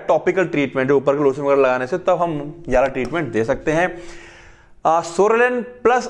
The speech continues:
अल्ट्रावायलेट ए, तो Soralan का पी, अल्ट्रावायलेट ए, ठीक है ना। Soralan क्या है? This treatment involve taking a light sensitizing medication। जो Soralan है एक तरह की मेडिसिन होती है,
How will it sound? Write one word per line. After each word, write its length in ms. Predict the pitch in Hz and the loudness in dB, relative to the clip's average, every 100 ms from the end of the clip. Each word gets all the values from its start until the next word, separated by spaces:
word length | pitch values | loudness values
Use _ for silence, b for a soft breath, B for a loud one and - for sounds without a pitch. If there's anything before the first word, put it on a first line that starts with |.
| - | 0
अल्ट्रावायलेट 720 | 170 170 185 175 170 185 175 151 | 0 2 2 2 2 0 -2 -2
ए, 120 | 113 113 - - - | -2 -6 -20 -20 -6
तो 100 | 147 | -6
Soralan 540 | - 147 156 180 185 180 | -4 0 2 2 -2 2
का 180 | 196 202 202 - | 2 0 -4 -2
पी, 400 | 190 220 - - - _ - | -2 -2 -6 -18 -20 _ -2
अल्ट्रावायलेट 640 | 135 147 160 160 156 156 | -2 0 0 0 -2 -4
ए, 100 | 117 98 104 | -6 -6 -2
ठीक 120 | 165 | 0
है 60 | 214 | 0
ना। 60 | 196 | 0
Soralan 400 | 160 160 190 185 | 0 2 0 0
क्या 160 | 180 | 0
है? 100 | 202 B B B 160 | 0 B B B -2
This 160 | 233 | -2
treatment 380 | 208 208 220 214 | 0 -2 0 0
involve 280 | 196 226 226 | 2 0 2
taking 260 | 196 180 214 | -2 0 0
a 80 | 196 | 0
light 420 | 135 139 226 254 233 | 2 2 0 -2 -6
sensitizing 840 | - 185 185 196 185 175 170 202 180 | -2 -2 0 -2 0 0 0 0 -2
medication। 460 | 143 139 135 131 127 | -2 -2 -2 -2 -2
जो 80 | 143 | 0
Soralan 480 | 147 151 180 190 | 2 2 2 0
है 60 | 202 | -2
एक 100 | 185 | 0
तरह 120 | 170 | 0
की 80 | 180 | 0
मेडिसिन 360 | 147 127 - 190 | 0 -2 0 0
होती 260 | 160 151 | 0 0
है, 140 | 190 | 0